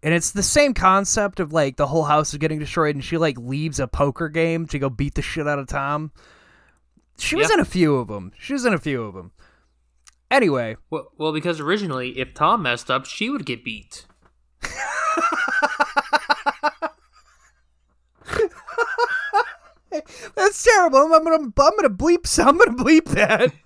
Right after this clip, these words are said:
Speaker 2: Whoa, that's gonna make me sound really racist. No, I'm not saying it's okay.
Speaker 1: <laughs>
Speaker 2: White people did terrible
Speaker 1: Well, white
Speaker 2: things.
Speaker 1: people? What's wrong with white people, Anthony?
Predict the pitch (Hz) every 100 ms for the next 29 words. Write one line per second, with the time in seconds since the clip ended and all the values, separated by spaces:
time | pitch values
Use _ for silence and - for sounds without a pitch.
0 | _ _ _ _ - 143 208 247 220 226
1 | 262 226 208 202 196 165 156 196 208 202
2 | 180 185 214 - 123 113 - - - _
3 | _ _ _ _ _ _ _ _ 220 _
4 | 269 311 233 165 220 294 240 - 240 226
5 | - - - 147 - - - - 143 -
6 | - - - - - - 170 254 262 247
7 | 233 - 214 180 156 _ _ _ _ _
8 | _ _ - 185 - 220 220 190 170 127
9 | 175 320 254 196 175 214 233 330 - 320
10 | 330 330 330 359 254 202 202 208 226 285
11 | 302